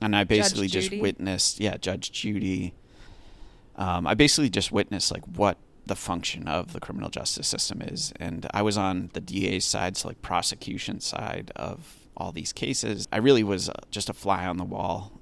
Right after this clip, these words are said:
Speaker 1: Every day I would go to court, I would watch court, um, watch cases go, watch sentencings. Um, and I realized then, like, I'd never want to be a person who gets other people in trouble. Um, I really didn't like that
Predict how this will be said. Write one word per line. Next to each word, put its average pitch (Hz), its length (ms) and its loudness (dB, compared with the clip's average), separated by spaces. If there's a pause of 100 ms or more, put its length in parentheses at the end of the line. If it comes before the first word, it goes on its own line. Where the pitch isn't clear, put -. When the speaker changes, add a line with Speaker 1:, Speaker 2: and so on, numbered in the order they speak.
Speaker 1:
Every 92 220 -6
day 90 240 -2
I 82 100 -2
would 85 140 -6
go 95 100 -2
to - 80 -6
court, 143 340 0 (140)
I 98 100 -2
would 90 120 -4
watch 82 320 -2
court, 92 320 -4 (380)
um, 87 580 -6 (400)
watch 92 240 -4
cases 117 560 -4 (160)
go, 107 420 -2
watch - 240 -8
sentencings. 95 840 -6 (680)
Um, 90 500 -6 (100)
and 120 120 -2
I 107 40 2
realized 113 400 4
then, 101 180 0
like, 95 180 -6
I'd 95 160 -6
never 98 320 -2
want 90 320 -4
to - 100 -10
be 90 520 -4 (180)
a - 60 -8
person 104 300 0
who 92 80 0
gets 90 220 -4
other 85 180 -4
people - 340 -6
in - 80 -10
trouble. - 520 -8 (680)
Um, 85 420 -6
I 90 100 -4
really 98 320 2
didn't 95 400 -2
like 90 240 -2
that - 240 -2